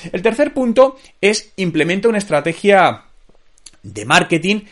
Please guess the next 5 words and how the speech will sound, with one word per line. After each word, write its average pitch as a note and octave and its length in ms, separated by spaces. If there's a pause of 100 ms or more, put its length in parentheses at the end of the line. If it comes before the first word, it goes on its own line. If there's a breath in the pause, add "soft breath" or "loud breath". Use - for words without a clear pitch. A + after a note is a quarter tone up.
(220 loud breath)
alineada F#3+ 520
con E3+ 240
una F#3 240
marca F3 640 (200)
emocional. G#2+ 720